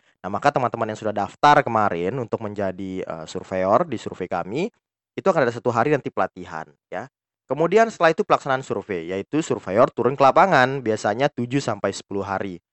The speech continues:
Mewawancarai responden, datanya dikumpulkan, ya, kemudian baru diolah data dan analisa data.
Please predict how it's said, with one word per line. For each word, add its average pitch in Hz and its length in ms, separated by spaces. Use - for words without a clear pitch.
Mewawancarai 107 560
responden, 120 800
datanya 101 400
dikumpulkan, 135 880
ya, 104 240
kemudian 120 320
baru 131 240
diolah 113 400
data 156 640
dan 104 240
analisa 123 560
data. 131 480